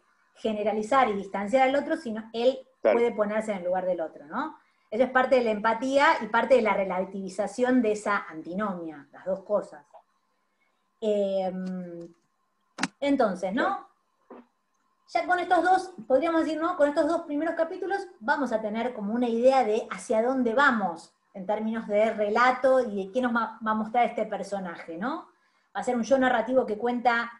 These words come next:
Speaker 1: que cuenta el cuerpo, que cuenta desde el cuerpo, eh, la experiencia, que ese, ese cuerpo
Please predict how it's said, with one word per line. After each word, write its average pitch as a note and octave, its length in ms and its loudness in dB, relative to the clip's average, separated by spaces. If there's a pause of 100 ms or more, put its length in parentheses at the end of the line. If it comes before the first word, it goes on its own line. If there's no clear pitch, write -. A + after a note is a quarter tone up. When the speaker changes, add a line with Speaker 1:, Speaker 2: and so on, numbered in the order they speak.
(240)
Speaker 1:
que G#3 120 -6
cuenta A#3+ 220 4
el G#3+ 120 0
cuerpo, C4+ 720 0
que G3 100 -8
cuenta A#3+ 340 4
desde G3 180 0
el G3+ 100 -2
cuerpo, A#3+ 680 0 (340)
eh, E3+ 240 -2
la E3 80 -6
experiencia, A#3+ 840 0 (320)
que D4+ 120 0
ese, - 360 -6
ese C#4+ 300 -4
cuerpo D#4 720 2